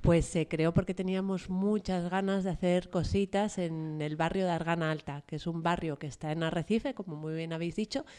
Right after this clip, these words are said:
pero está a las afueras de Arrecife, está muy lejos de todo, de la playa, de parques, de la biblioteca.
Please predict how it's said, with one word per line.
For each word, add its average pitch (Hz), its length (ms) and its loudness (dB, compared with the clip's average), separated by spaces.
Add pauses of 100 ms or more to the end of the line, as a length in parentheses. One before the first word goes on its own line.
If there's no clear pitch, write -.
(240)
pero 180 160 0
está 170 220 -2
a - 20 0
las 170 180 -2
afueras 143 580 0
de 156 80 -2
Arrecife, 147 400 -4
está 156 220 -6
muy 165 180 -2
lejos 170 460 -2
de 160 140 -4
todo, 147 460 -2
de 139 80 -6
la 131 180 -6
playa, 143 600 0
de 143 120 -4
parques, 139 720 -2
de 143 140 -4
la 139 100 0
biblioteca. 143 800 -4